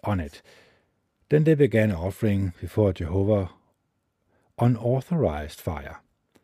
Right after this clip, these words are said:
which he had not commanded them to do. At this, a fire came out from before Jehovah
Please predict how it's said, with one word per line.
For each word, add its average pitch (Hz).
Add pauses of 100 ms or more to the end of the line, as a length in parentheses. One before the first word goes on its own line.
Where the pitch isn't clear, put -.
(460)
which 110
he 113 (180)
had 113
not 131
commanded 107
them 87
to -
do. 85 (1600)
At 135
this, -
a 92
fire 101
came 95
out 104
from 107
before 101
Jehovah 107